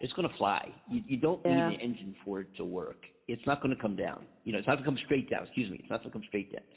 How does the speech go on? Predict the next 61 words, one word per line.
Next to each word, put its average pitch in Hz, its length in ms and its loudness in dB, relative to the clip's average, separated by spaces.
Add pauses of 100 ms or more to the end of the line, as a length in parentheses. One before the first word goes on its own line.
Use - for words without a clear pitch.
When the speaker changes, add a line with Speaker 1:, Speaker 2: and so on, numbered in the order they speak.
(240)
Speaker 1:
It's 104 180 -2
gonna 104 180 0
glide. 92 340 0
Speaker 2:
Yeah. - 240 2 (580)
Speaker 1:
And 107 300 4 (240)
the - 80 0
higher 147 240 4
you 151 260 6
are, 107 180 4
the 95 220 -10
further 117 160 2
you're 98 140 -4
gonna 95 160 -8
glide. - 340 -12 (140)
And 101 240 -4
hopefully, 104 480 -2 (100)
if - 120 4
Speaker 2:
Yeah. 101 60 -2
Speaker 1:
something 98 360 -4
does 180 260 4
happen 104 300 -6
mechanically, 92 560 -8
if - 180 -8
you 120 180 2
are 110 100 0
in 101 100 -4
a, 98 80 -6 (400)
in 104 120 0
a, 101 160 0
let's - 140 -8
say, 104 120 0
a 101 120 -2
single 101 320 -2
engine, 95 320 -6
a 92 160 -8
single 101 240 -2
airplane, 98 520 -2
and 90 100 -2
you're 78 100 -4 (100)
flying 87 360 0
at 80 60 -6 (100)
seven 95 200 4
or 92 60 0
eight - 140 -4
thousand 82 380 0
feet, 135 160 6
and 98 100 -6
you 92 140 -8
lose 104 120 -6
your 95 120 -6
engine, 110 340 0 (520)
you 104 60 -4
talk 113 200 2
to - 80 -4
air 110 140 2
traffic 110 340 0
control, 113 400 0
and 95 120 -8
you 104 80 -4
will 107 120 -2
get 98 180 -6